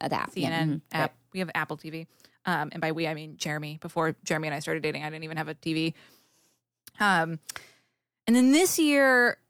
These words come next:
Speaker 2: 'cause at the, last year and last year ended, and I was like, "I can't spend all my time watching C S, C N N and M S N B C. I can't do this anymore," uh, because it was making my brain feel awful. Um, so I, this year I was like, "All right, I have to, have, have to, have to fix these reading habits," and I've been bouncing around between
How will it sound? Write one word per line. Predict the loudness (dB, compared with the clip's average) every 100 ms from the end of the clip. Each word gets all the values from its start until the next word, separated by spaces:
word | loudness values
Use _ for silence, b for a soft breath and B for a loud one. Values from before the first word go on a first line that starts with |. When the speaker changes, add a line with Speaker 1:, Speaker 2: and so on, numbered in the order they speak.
| -8
Speaker 2:
'cause | -4
at | 0
the, | 0 2
last | 2 2 0
year | 0 2
and | 0 -2
last | -2 -2 0
year | 0
ended, | 0 -2
and | -4
I | -6
was | -6
like, | -8
"I | -8
can't | -4 -2 -2 -6
spend | -8 -4 -4 -6 -4
all | -2 -2
my | -4
time | -6 -10 -10 -8
watching | -8 -8 -14
C | -14 -12
S, | -14 -16
C | -4 -2
N | 0
N | 0 -2
and | -4
M | -4
S | -4 -8
N | -10 -10
B | -10
C. | -8 -6 -8
I | -8
can't | -8 -8
do | -8
this | -10
anymore," | -10 -10 -6 -6 -4
uh, | -2 -2 -4
because | -8 -14
it | -8
was | -6
making | -4 -4
my | -6
brain | -8 -6
feel | -2
awful. | 0 0 -4 B B B 0
Um, | 2 4 2 -2 _ _
so | 0
I, | 2
this | 2 2
year | 2
I | 0
was |
like, | 0 0
"All |
right, | 0
I | -2
have | -6
to, | -4
have, | -4
have | -4 -6 -4
to, |
have | -2 -2
to |
fix | -4 -4
these | -2 -2
reading | -2 -2
habits," | -2 -2
and | -4
I've | -4
been | -6 -8
bouncing | -2 0 0 0
around | -2 0 2 0
between | -2 -4 -2 -2 -2 -6 -12